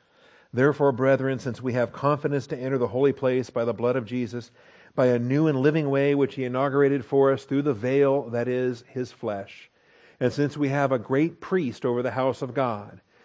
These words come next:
since he's been given us all this, what do we do with it? "Let us draw near with a sincere heart in full assurance of faith, having our hearts sprinkled clean from an evil conscience and our bodies washed with pure water.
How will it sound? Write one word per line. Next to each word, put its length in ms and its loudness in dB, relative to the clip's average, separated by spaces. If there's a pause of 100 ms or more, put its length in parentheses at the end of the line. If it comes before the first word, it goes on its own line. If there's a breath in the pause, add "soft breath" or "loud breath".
(260 soft breath)
since 260 -2
he's 160 4
been 220 2
given 240 4
us 180 2
all 220 6
this, 340 0
what 160 -2
do 80 4
we 120 2
do 120 0
with 160 2
it? 140 -4 (1600 soft breath)
"Let 240 4
us 540 -2 (160)
draw 380 2
near 400 -4
with 140 -6
a 100 0
sincere 480 -4
heart 400 -2
in 140 -8
full 280 0
assurance 480 -4
of 100 -8
faith, 420 -6 (440 soft breath)
having 280 0
our 100 2
hearts 340 2
sprinkled 480 0
clean 360 -4
from 160 -6
an 80 -2
evil 200 -2
conscience 600 -2
and 100 -4
our 80 0
bodies 420 0
washed 380 -2
with 140 -6
pure 200 -4
water. 380 -4